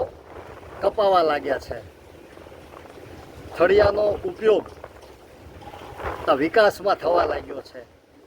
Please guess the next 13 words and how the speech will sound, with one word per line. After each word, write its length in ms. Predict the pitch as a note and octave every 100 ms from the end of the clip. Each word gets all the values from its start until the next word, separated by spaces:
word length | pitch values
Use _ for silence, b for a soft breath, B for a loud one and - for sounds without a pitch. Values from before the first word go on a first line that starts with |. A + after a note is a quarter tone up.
| _ - - - - -
તો 80 | F3+ F3+ A#3
એ 20 | C4 - - - - _ _ _ _ - A#2
રોકાશે 500 | D3 G3+ A3 F#3+ G3+
નહીં. 220 | F#3+ G3 - - - - - - - - - -
પરંતુ 440 | G3+ B3 B3 - - - - _ - - - - - - - - - - - - - F#3
એની 300 | G3 A3+ B3 B3+ - - - - - - - _ - - - - - - - - - - - - -
તરફેણમાં 580 | F#3+ G3+ - A3+ F3+ B2 - - - - - - - - E3
આપણે 300 | - F#3+ D#3 F3 - - - - -
દરેક 300 | E3 G3 A#3 E3 D3
નાગરિક 400 | D3 F3+ A3 G3 - - - _
એવો 140 | F#3 G3
પ્રયત્ન 380 | E3+ F#3+ F#3+ F3 E3+ E3
કરીએ 280 | F3 F#3